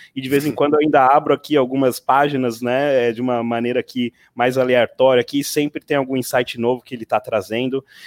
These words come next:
Speaker 1: Então,
Speaker 2: Legal.
Speaker 1: é uma leitura super essencial aí pra todo mundo que quer escalar vendas dentro do seu negócio, né?
Speaker 2: Top, cara. Vamos compartilhar essas ideias com a galera, então. É, eu sei que, assim,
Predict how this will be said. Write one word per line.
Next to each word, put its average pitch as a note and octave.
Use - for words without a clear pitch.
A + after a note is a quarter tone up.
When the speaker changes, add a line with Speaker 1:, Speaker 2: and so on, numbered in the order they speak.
Speaker 1:
Então, A#2+
Speaker 2:
Legal. G#2+
Speaker 1:
é A#2
uma A#2+
leitura B2+
super D#3
essencial B2+
aí A2+
pra A#2+
todo C3
mundo A#2+
que B2
quer A#2+
escalar A2
vendas A2
dentro G#2+
do G2
seu -
negócio, F2+
né? F2+
Speaker 2:
Top, G#2+
cara. A#2
Vamos C#3+
compartilhar D3
essas C#3
ideias B2+
com C3+
a -
galera, B2
então. D3
É, C3+
eu D#3+
sei B3
que, -
assim, E3